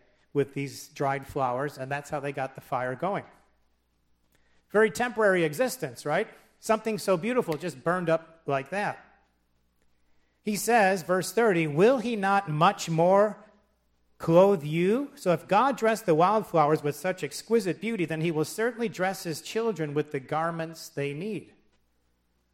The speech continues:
What's to worry about? I see everybody here, thankfully, is wearing some clothes of some sort, right? Thank God. I mean,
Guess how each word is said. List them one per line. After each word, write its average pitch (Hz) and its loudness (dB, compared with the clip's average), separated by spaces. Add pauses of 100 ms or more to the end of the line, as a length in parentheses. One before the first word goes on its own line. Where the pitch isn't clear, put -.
(480)
What's 120 -12
to 135 -14
worry 143 -8
about? 120 -12 (1200)
I 131 -18
see - -10
everybody 143 -4
here, 143 -4
thankfully, 147 -8
is 131 -10
wearing 135 -8
some 120 -18
clothes 160 -2
of 120 -12
some 120 -14
sort, 139 -8
right? 135 -12 (640)
Thank 139 -8
God. 143 -6 (1120)
I 165 -2
mean, 160 -4